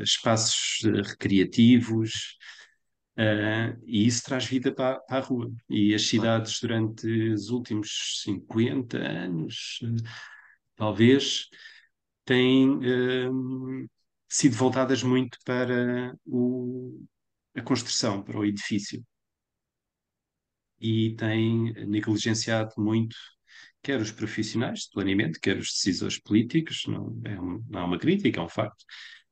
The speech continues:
Speaker 1: têm, eh, olhado muito para, eh, o edificado e muito pouco para o espaço público, não é? Temos espaço público muito pouco cuidado, que só nos últimos anos temos vindo um bocadinho a alterar outra vez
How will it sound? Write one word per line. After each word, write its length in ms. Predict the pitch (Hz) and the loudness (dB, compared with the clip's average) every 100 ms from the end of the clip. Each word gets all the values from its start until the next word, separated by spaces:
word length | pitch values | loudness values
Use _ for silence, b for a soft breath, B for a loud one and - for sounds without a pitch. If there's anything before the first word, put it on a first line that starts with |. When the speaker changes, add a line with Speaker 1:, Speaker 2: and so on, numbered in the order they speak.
| _ _ - | _ _ 0
Speaker 1:
têm, 560 | 113 113 120 120 120 | 4 8 8 6 4
eh, 480 | 113 110 113 113 110 | 2 2 2 0 -2
olhado 320 | 113 101 107 107 | -2 0 0 0
muito 280 | 110 104 - | 0 0 -4
para, 800 | 110 107 110 107 107 107 107 113 - 107 | -4 -2 -2 -2 -2 -2 -4 -8 -12 -10
eh, 480 | 98 101 101 107 117 _ - | -6 -4 -2 -4 -6 _ 4
o 100 | 110 | 6
edificado 720 | 107 113 - 107 101 107 110 - | 8 6 4 4 6 4 0 -4
e 160 | 123 104 | 2 4
muito 380 | 107 113 110 117 | 6 6 6 2
pouco 260 | 104 101 | -2 0
para 260 | - 107 104 | -2 -2 0
o 340 | 101 101 101 107 | 0 -2 -2 -4
espaço 500 | - 107 98 - - | -4 -2 0 -2 -2
público, 420 | 101 104 101 - | -4 -4 -8 -8
não 60 | 101 | -12
é? 20 | |
Temos 240 | 104 101 - | -8 -6 -4
espaço 520 | - - 95 92 - | -4 -4 -2 -2 -2
público 380 | - 101 101 - | -4 -2 0 2
muito 220 | 98 101 - | 2 2 -6
pouco 220 | 95 - | -8 -4
cuidado, 460 | - 113 147 170 - - | 4 4 4 0 -6 -10
que 100 | 110 101 101 107 B B B | -4 0 0 -4 B B B
só 180 | - 151 | 4 6
nos 200 | 113 110 | 8 6
últimos 320 | 110 113 117 | 6 6 8
anos 220 | 120 - | 4 2
temos 200 | 107 101 | -2 -2
vindo 300 | 98 107 104 104 | 2 4 4 0
um 60 | |
bocadinho 400 | 101 101 101 101 98 | -2 0 2 2 0
a 20 | |
alterar 380 | 104 104 101 101 | -4 -2 0 0
outra 260 | 95 - | -4 -6
vez 400 | 95 98 95 - | -4 -2 -4 -8